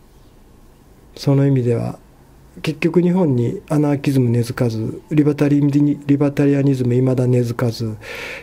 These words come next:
結局大杉栄はっていうとおかしな無政府主義者、えっと、目ん玉魚郎の、あの、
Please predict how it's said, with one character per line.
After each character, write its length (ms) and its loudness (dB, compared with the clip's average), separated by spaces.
結 140 0
局 260 2
大 100 0
杉 180 0
栄 360 0
は 120 0
っ 20 -4
て 140 -2
い 40 2
う 20 -2
と 120 -2
お 100 0
か 140 -2
し 100 0
な 220 0
無 140 0
政 280 0
府 80 -2
主 80 -2
義 160 0
者、 420 -2
え 300 -2
っ 120 -16
と、 280 -2
目 160 2
ん 60 0
玉 240 0
魚 180 2
郎 180 2
の、 240 -2
あ 160 0
の、 500 -4